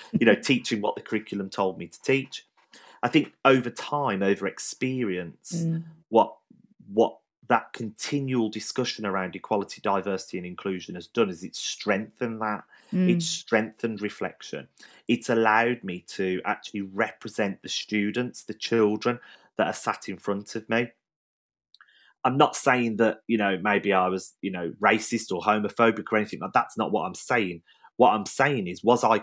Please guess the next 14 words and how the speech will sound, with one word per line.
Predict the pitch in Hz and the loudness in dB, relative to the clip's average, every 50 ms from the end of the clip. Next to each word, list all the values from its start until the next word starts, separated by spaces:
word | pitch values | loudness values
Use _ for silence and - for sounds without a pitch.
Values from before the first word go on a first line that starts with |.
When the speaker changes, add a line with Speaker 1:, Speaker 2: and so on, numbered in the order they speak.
| - | -2
Speaker 1:
confident | - - - - 139 151 - - - - 123 104 87 - - | -10 -4 2 2 2 2 0 -6 -6 -4 -2 -2 -4 -4 -6
enough | 90 85 87 110 123 - - - - - _ _ _ _ _ _ _ - - | -8 -8 -8 -8 -8 -10 -16 -20 -20 -20 _ _ _ _ _ _ _ -12 -8
Speaker 2:
That's | 170 170 214 220 | -4 0 4 6
Speaker 1:
to | 135 233 | 6 6
be | - - - | 8 6 6
Speaker 2:
it, | - | 6
Speaker 1:
able | 202 202 202 202 202 196 | 6 6 4 2 0 0
Speaker 2:
isn't | |
Speaker 1:
to | 175 147 | -2 -2
Speaker 2:
it? | 147 - | -2 0
Speaker 1:
actually | 113 107 - - - - - 98 - - | 0 0 0 -2 -12 -14 -14 -16 -12 -10
challenge | - - - 107 104 110 117 123 127 131 131 - 127 | -8 -2 2 4 4 6 6 4 0 -2 -4 -4 -4
myself | 127 127 - 139 131 127 139 151 - 175 | -4 -2 0 4 4 6 6 4 2 0
Speaker 2:
Yeah. | 170 | -4